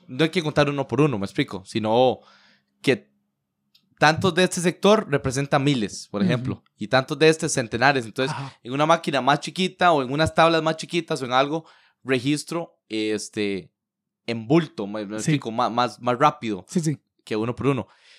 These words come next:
Speaker 1: Pero antes de esa, mae, quería tirar que usted dijo que uno valía, o bueno, que, que, que en los censos
Speaker 2: Ajá.
Speaker 1: era para, entonces, ¿cómo es? ¿Para cuánto tenía yo de plata? Porque, ah, de eso es lo que iba a aportar,
Speaker 2: Exacto,
Speaker 1: a,
Speaker 2: exacto.
Speaker 1: aportar, entre comillas,
Speaker 2: Ajá.
Speaker 1: eh, de impuesto, ¿verdad? Mae, una historia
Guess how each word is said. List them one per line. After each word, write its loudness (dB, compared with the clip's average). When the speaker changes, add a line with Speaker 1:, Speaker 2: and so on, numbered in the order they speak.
Speaker 1:
Pero 8
antes 4
de 6
esa, 6
mae, 6
quería 4
tirar 4
que -6
usted 4
dijo 8
que 2
uno 4
valía, 6
o 6
bueno, 6
que, -2
que, -4
que -8
en 0
los 0
censos 2
Speaker 2:
Ajá. -2
Speaker 1:
era 6
para, 6
entonces, -4
¿cómo -2
es? -2
¿Para 2
cuánto 0
tenía 4
yo 6
de 6
plata? 2
Porque, 2
ah, 4
de 6
eso 4
es 2
lo 2
que 0
iba 6
a 6
aportar, 4
Speaker 2:
Exacto, 0
Speaker 1:
a, 8
Speaker 2:
exacto. 4
Speaker 1:
aportar, 6
entre 4
comillas, 6
Speaker 2:
Ajá. -6
Speaker 1:
eh, 6
de 2
impuesto, 4
¿verdad? 2
Mae, 6
una 6
historia 4